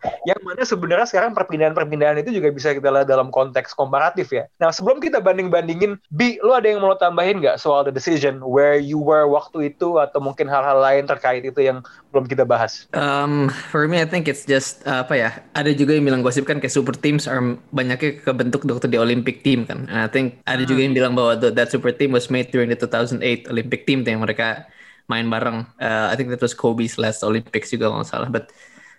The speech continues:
Speaker 2: um, ya, I mean, I don't know. But what I just wanna say adalah kalian udah merangkum semuanya, tapi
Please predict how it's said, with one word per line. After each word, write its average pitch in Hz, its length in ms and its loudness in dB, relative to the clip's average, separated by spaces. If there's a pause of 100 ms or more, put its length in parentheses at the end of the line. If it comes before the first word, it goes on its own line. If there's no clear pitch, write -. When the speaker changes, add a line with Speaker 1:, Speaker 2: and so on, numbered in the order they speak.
(180)
Speaker 2:
um, 135 400 -2
ya, 135 400 2 (560)
I 151 160 0
mean, 147 160 2
I 143 80 2
don't 160 80 2
know. 147 160 2
But 131 160 2
what 139 160 4
I 139 80 4
just 135 160 -2
wanna 131 160 4
say 156 160 4
adalah 127 240 2 (320)
kalian 151 320 0
udah 139 160 4
merangkum 127 320 0
semuanya, 131 320 0
tapi 151 400 -4